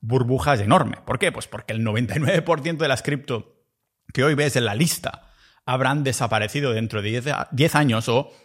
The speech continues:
a lo mejor en este mercado alcista, cuando vuelva a venir un bajista, porque va a volver a venir un bear market, un mercado bajista, algunas, la mayoría, no va a volver a levantar cabeza. Igual que pasó con la, pues, la burbuja de las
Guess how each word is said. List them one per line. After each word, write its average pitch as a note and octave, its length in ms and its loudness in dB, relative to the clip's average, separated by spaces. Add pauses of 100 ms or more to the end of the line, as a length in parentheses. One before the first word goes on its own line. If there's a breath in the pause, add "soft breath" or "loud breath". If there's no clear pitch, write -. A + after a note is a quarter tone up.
(240 loud breath)
a - 80 0
lo A#2 100 2
mejor C#3 340 4
en B2 100 2
este C3+ 240 -2
mercado A#2+ 500 2
alcista, A2 460 -2
cuando G2+ 260 -4
vuelva D3 340 4
a - 20 6
venir A#2+ 260 2
un A2 120 0
bajista, G#2+ 420 -2
porque G2+ 180 -4
va A2 60 4
a C3 40 6
volver D3 300 6
a B2+ 100 8
venir B2 380 2 (220 loud breath)
un A#2 220 2
bear C#3+ 420 6
market, A#2+ 760 4
un B2+ 140 -2
mercado D3 420 4
bajista, C#3+ 540 0 (200 loud breath)
algunas, C#3 540 6
la F3+ 160 8
mayoría, D#3+ 420 6
no D3 160 4
va C#3 100 6
a C3+ 40 4
volver A2 320 0
a G#2 60 0
levantar G2 420 -6
cabeza. B2 460 -4 (260)
Igual A2 220 -2
que A#2+ 80 -4
pasó A2 240 -4
con G#2+ 140 0
la, F#2+ 320 -4 (640 soft breath)
pues, - 220 -20
la G2 80 -14
burbuja G#2+ 360 -6
de G#2+ 80 0
las - 500 -10